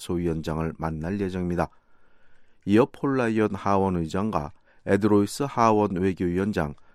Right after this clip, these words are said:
그리고 테드 요호 아태 소위원장 등과 면담할 예정입니다.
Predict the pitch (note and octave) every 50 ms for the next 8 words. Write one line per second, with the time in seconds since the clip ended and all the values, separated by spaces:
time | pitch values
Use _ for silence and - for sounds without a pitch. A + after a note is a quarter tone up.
0 | _ _ - G2 F#2 F2+ E2 F2 F2 F2 - - - - - A#2 G2+ A#2 B2+ C#3
1 | B2+ A#2+ A2+ G#2 A2 G#2+ G#2+ G2+ - F2+ F#2 F#2+ - - - G2 F#2 F2+ - -
2 | G2 F#2+ F#2 F2+ E2+ F2 E2+ E2+ E2+ E2 E2+ E2+ E2+ D#2 E2+ E2 E2 D#2 - -
3 | E2 F2+ E2+ E2+ D#2+ D2+ D2 D2+ E2+ F#2+ G2+ G2+ F#2 F#2+ F#2+ F#2 F#2 F2+ F2 D#2